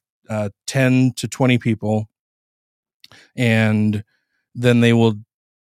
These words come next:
single you out in that group. You know, you're, you're sworn in that whatever, qu-, whatever questions you're going to be asked, that you'll be answering them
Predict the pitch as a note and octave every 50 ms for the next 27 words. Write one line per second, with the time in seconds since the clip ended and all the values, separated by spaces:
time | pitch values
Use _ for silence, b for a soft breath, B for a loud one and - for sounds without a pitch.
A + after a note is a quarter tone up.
0 | _ _ _ _ _ _ _ _ _ _ _ - - - - F3 F3 F3+ E3+ E3
1 | D#3 D#3 D3+ D3 C#3 C3+ C3 C3 C3 C3 B2+ B2+ A#2+ A#2 A2+ A2 G#2+ - D#3 E3+
2 | F#3 E3+ C3+ B2+ B2 - - B2 B2+ B2 A#2+ A#2 A#2 A#2 A#2 A#2 A#2+ A#2+ A#2+ A#2+
3 | A#2 - - - C#3+ C#3 C#3 C3+ C3 B2+ B2+ B2+ B2 A#2 A2+ A2 A2+ A#2+ A#2 B2
4 | A#2+ A#2 A#2 A#2 A#2 A2+ G#2+ _ _ - - - - C3+ D3 D3 _ _ _ -
5 | C3+ D3+ D3+ D3+ C#3+ C3 - - F3 D#3+ - - - D3+ C#3+ C#3 B2 C3+ C3 C3
6 | C3 - A#2+ A#2+ A#2 A#2 A#2+ - - - G#2+ - C3 A#2 A#2 A2+ A2+ A2 A2 A#2
7 | A2+ - A#2 A#2 A2+ A2+ A2 A2 A2 A2 A2+ A2